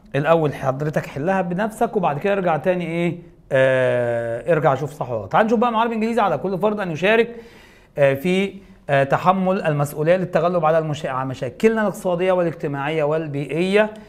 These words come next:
هننزل كل الترجمات وبعد كده نشوف الصح والغلط إيه، تمام؟ قدامك في الكتاب الإجابة الصح letter B. ال-، طبعًا يجب على كل فرد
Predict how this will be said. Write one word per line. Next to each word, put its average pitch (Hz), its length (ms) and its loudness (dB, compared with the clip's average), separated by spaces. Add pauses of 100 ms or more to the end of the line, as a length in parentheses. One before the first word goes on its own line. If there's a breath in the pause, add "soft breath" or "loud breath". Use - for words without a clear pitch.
(220 loud breath)
هننزل 135 360 -2
كل 180 260 -2
الترجمات 180 640 2
وبعد 139 180 0
كده 160 140 -4
نشوف 143 200 -6
الصح - 500 -4
والغلط 143 460 0
إيه، 110 240 -4
تمام؟ 160 340 2 (1080 soft breath)
قدامك 233 440 4
في 226 60 -4
الكتاب 208 640 2
الإجابة 175 580 2 (460)
الصح 185 500 0
letter 180 340 0
B. 156 40 -4 (340)
ال-، 143 160 -4
طبعًا 180 300 2
يجب 180 380 -2
على 165 260 2
كل 175 320 -4
فرد 208 340 2